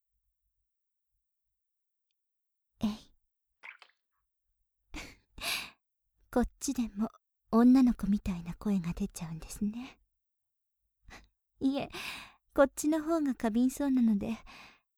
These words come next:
もっと大きい声が出てしまうかもしれませんね。それにしても、坊ちゃま。もう先っぽが濡れちゃってますよ。相当いやらしいこと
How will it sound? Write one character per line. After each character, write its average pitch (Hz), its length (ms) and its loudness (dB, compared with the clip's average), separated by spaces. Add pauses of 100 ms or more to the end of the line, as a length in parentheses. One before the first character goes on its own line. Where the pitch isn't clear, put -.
(140)
も 247 160 6
っ 262 60 -2 (100)
と 208 220 2
大 233 100 4
き 262 180 -2
い 262 40 -2
声 214 240 2
が 185 120 0
出 220 100 0
て 214 140 -2
し - 120 -2
ま 202 180 2
う - 40 -8
か - 100 -4
も 180 120 2
し 202 160 -6
れ 180 100 -4
ま 226 140 -6
せ 240 160 -2
ん 208 160 2
ね。 277 180 -8 (1400)
そ 180 220 -4
れ 196 100 0
に 208 160 0
し - 80 -6
て 220 140 -2
も、 165 160 0
坊 214 180 -6 (160)
ち 196 100 -8
ゃ 185 40 -4
ま。 190 200 -2 (1400)
も 240 240 0
う 220 40 -2
先 - 380 -4
っ 247 60 -8 (100)
ぽ 269 100 2
が 269 160 2
濡 226 160 6
れ 262 140 -2
ち - 140 -10
ゃ - 20 -6
っ - 40 -8
て - 160 -6
ま 311 140 -2
す - 140 -10
よ。 320 240 -10 (1040)
相 247 340 4
当 247 280 2
い 247 140 4
や 254 80 4
ら 262 80 4
し 277 220 0
い - 40 -6
こ 233 140 0
と 196 180 2